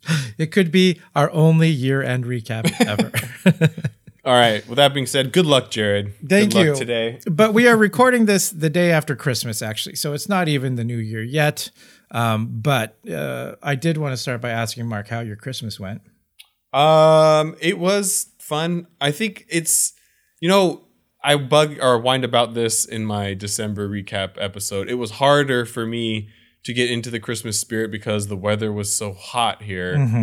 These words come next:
Speaker 2: And I know that sounds stupid, but it, it really did make a big difference in me getting excited for Christmas. Um, and then when Christmas finally came,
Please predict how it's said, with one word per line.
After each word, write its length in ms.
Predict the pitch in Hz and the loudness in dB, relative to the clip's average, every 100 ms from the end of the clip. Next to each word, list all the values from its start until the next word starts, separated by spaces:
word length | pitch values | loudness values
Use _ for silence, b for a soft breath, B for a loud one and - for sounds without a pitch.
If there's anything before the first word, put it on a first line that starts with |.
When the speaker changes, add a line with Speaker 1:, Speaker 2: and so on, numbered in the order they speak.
| 104 98 | 0 0
Speaker 2:
And 80 | |
I 60 | 120 | 0
know 140 | 143 151 | 2 0
that 140 | 147 | 0
sounds 260 | - 131 120 | 0 0 0
stupid, 720 | - 131 123 123 120 117 117 - | -2 -2 -4 -2 -2 -2 -6 -8
but 320 | 110 107 104 | -2 -2 -2
it, 340 | 120 123 _ - | -6 -6 _ -6
it 140 | 139 127 | -6 0
really 320 | 170 202 160 | 2 4 2
did 240 | 160 165 | 2 2
make 200 | 135 143 | 2 0
a 40 | 131 | 0
big 280 | 120 120 107 | -2 -4 0
difference 640 | 123 123 101 95 92 - | -4 -2 -6 -4 -6 -8
in 180 | - 101 | -8 -4
me 140 | 107 | -2
getting 260 | 101 104 101 | -2 -4 -4
excited 460 | 95 - 98 98 95 | -6 -6 -6 -6 -8
for 100 | 101 | -16
Christmas. 720 | - 101 - 98 95 - - b b b b - | -10 -10 -8 -8 -8 -8 -12 b b b b -4
Um, 460 | 104 104 101 107 | 0 0 -2 -4
and 160 | 107 113 | -6 -4
then 300 | 117 110 110 | -2 -4 -6
when 300 | 104 113 110 | -6 -4 -4
Christmas 420 | 104 120 - 110 101 | -4 -8 -6 -10 -8
finally 340 | 113 107 101 | -6 -6 -8
came, 440 | - 110 107 104 | -6 -6 -4 -6